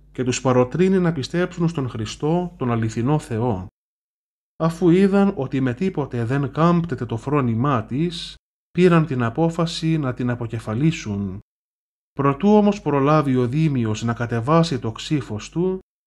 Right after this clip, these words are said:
η χριστιανή νέα γονάτισε και με φωνή δυνατή προσευχήθηκε: «Αξίωσέ με, Κύριε, να εισέλθω στην βασιλεία σου», και βοήθησε όλους αυτούς τους χριστιανούς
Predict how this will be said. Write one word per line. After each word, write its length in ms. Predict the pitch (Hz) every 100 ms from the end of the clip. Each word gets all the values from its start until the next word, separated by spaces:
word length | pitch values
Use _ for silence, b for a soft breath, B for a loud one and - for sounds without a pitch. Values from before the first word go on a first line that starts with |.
| _
η 140 | - 165
χριστιανή 640 | 156 147 - 131 147 165
νέα 440 | 135 165 180 180
γονάτισε 1000 | 180 117 123 131 165 165 110 - 156 175 180 _ _ _
και 140 | -
με 140 | 131 135
φωνή 340 | 139 131 170
δυνατή 560 | 160 127 117 113 175 180
προσευχήθηκε: 1160 | 135 120 - 110 - 165 120 110 104 101 98 104 _ _ _ _ _ _ _
«Αξίωσέ 840 | 113 110 - 190 190 156 - 151
με, 140 | 139 127
Κύριε, 760 | - 147 127 117 110 104 101 -
να 180 | 120
εισέλθω 720 | 123 113 131 139 127 - 113 107
στην 240 | - 113
βασιλεία 580 | 113 110 110 117 156 110
σου», 480 | - - 104 98 104 _ _ _ _ _ _
και 180 | 127
βοήθησε 800 | 123 120 139 190 147 123 127 123 -
όλους 480 | 156 165 147 127
αυτούς 380 | 123 - 147 147
τους 140 | 135 123
χριστιανούς 920 | 123 117 - 113 135 120 101 -